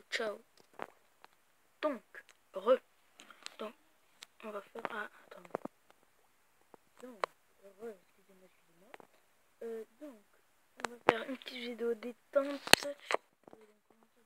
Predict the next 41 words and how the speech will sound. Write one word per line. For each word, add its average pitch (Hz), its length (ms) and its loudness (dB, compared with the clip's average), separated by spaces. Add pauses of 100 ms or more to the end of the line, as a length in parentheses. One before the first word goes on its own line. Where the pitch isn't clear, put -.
(580)
Euh, 196 160 -8 (380)
donc, 240 160 -16 (480)
on 233 280 0
va 233 60 -4 (140)
faire 269 100 -12
des 254 320 -14
pratiques, 277 300 -14
euh, 269 100 0 (100)
parce - 140 -2
que, - 140 -4
euh, - 0 -
sur - 100 2
l'épisode 240 260 6
<clears throat> - 40 -4
que, 247 80 2
que, - 260 -6 (180)
euh, 190 280 0 (540)
que 196 420 -8
l'épisode 208 480 -2
trois, 220 240 2 (220)
donc 214 200 -8
l'épisode 226 340 -6
deux, 220 120 -6
non, 202 300 -8
je 214 60 -12
vais 202 100 -10
tout - 120 -18 (120)
expliquer. - 680 -6 (560)
Mais 226 80 -2
l'épisode 247 440 4 (100)
trois, 262 220 -2
en 277 60 0
fait, 269 260 0
je 220 100 -2
me 214 60 -4
suis - 140 4
fait 214 120 -2
trois - 240 4
fois 262 240 4
pour - 200 -2
un 196 140 0